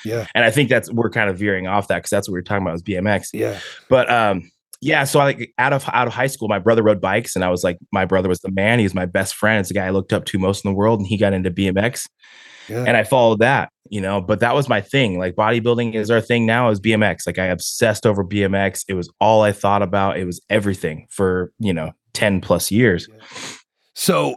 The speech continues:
Speaker 1: did you want to pursue that professionally, or did you know that at some point there was an end to the B M X?
Speaker 2: Well, you know, my, uh, my childhood best friend, he did this, he rode B M X professionally, and he took it to a very high level. And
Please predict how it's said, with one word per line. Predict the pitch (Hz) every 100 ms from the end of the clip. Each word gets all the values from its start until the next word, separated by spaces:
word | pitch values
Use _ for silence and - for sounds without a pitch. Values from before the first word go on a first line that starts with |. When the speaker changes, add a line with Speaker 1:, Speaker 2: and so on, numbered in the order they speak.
| -
Speaker 1:
did | 139 151 135
you | 165
want | 127 135 -
to | - 147
pursue | 139 120 - 131
that | 135 135
professionally, | - 123 - 123 - 143 139
or | 131
did | 123 123
you | 127
know | 117 117
that | 120
at | 117
some | - 127 120
point | 123 120 117
there | 117
was | 113 107
an | 113
end | 110 107 98 92 - _ _ _ -
to | 120
the | 107
B | 107
M | 104
X? | 101 120
Speaker 2:
Well, | 147 151 - _ _ _ _
you | 135
know, | 139 135
my, | 135 131 -
uh, | 117 - - _ -
my | 113
childhood | 107 - 123 117 120 98
best | 101 98
friend, | - 87 71 - _
he | - - 127 127 123
did | 104 110 117 107
this, | 110 107 - - - - _
he | 104 113 107 - -
rode | 113 110
B | 107
M | 104
X | 98
professionally, | - 95 98 92 87
and | 85
he | 98
took | - 95
it | 90 101
to |
a | 92
very | 95 92
high | 92
level. | 87 85 80 80 - - - - - -
And | 104 101 95 90 90